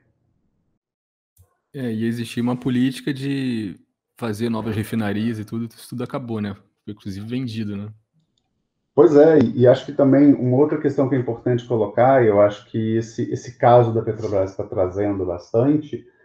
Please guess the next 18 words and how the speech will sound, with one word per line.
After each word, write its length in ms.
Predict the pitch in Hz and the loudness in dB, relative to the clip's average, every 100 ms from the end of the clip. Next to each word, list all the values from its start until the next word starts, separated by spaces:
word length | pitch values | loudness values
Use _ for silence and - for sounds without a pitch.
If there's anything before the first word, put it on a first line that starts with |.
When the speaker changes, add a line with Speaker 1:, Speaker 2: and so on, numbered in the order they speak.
| _ _ - | _ _ 4
Speaker 2:
é 420 | 180 175 175 - _ _ | 6 8 4 -4 _ _
o 140 | - | -10
fato 560 | - 147 120 120 147 143 | 0 4 4 4 -2 -8
que 440 | - 147 147 147 - - | -4 0 0 -2 -6 -20
estão 460 | - - 170 202 | -2 4 6 4
surgindo 840 | 196 196 170 131 127 135 147 147 160 | 2 2 4 4 2 2 2 0 0
novamente, 1000 | 117 127 143 131 117 117 123 - 131 123 _ | 4 6 6 8 6 4 0 -6 -10 -10 _
e 60 | 120 | 2
agora 360 | 113 113 113 | 4 4 4
no 180 | 113 110 | 2 -2
Senado, 720 | 117 143 123 107 110 110 110 | -4 -2 0 0 0 -2 -4
no 140 | 107 107 | -8 -6
Congresso, 800 | 120 120 113 107 104 - - _ _ _ _ | -2 0 2 2 0 -2 -14 _ _ _ _
propostas 720 | 175 180 147 143 190 - 151 | 2 6 8 8 8 0 -6
para 400 | - 143 147 - - _ _ | 2 4 4 2 -6 _ _
criar 600 | 185 202 151 147 165 - | 2 4 4 4 2 -4
e 60 | 147 | -14
construir 920 | - 165 180 - 185 165 143 151 160 | -6 -2 -2 -4 -2 2 2 0 -2